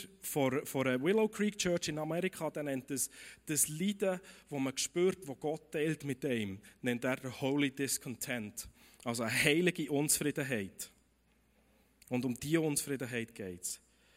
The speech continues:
Das ist eine Unzufriedenheit, die dich einfach zum Handeln zwingt. Du wirst dir selber egal, dein Zustand, was Leute von dir könnten denken, dein Ruf, ähm, dein gemütliche Leben im Palast wird dir alles egal, weil du es einfach nicht mehr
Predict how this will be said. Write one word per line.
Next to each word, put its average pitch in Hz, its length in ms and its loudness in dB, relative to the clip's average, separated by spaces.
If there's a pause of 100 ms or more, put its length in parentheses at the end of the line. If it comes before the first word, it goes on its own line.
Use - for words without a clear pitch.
(540)
Das 160 160 2
ist 185 140 4
eine 165 80 2
Unzufriedenheit, 208 1120 2 (960)
die 160 300 0 (640)
dich 202 240 2
einfach 180 300 0
zum 151 220 -2
Handeln 143 440 -2
zwingt. 156 640 0 (140)
Du 214 180 4
wirst 202 260 4
dir 196 140 6
selber 190 480 2
egal, 180 580 0
dein 170 140 -4
Zustand, 202 680 2
was 165 120 0
Leute 185 240 0
von 185 120 -6
dir 175 160 2
könnten 143 460 -2
denken, 185 520 2 (320)
dein 156 160 2
Ruf, 208 500 4 (420)
ähm, 151 300 -2
dein 160 140 0 (380)
gemütliche 196 480 4
Leben 170 300 0
im 147 80 0
Palast 147 520 0
wird 160 160 2
dir 180 140 -2
alles 170 240 2
egal, 156 320 -2
weil 147 120 4
du 165 120 -4
es 160 100 0
einfach 165 240 -2
nicht 156 180 2
mehr 160 160 2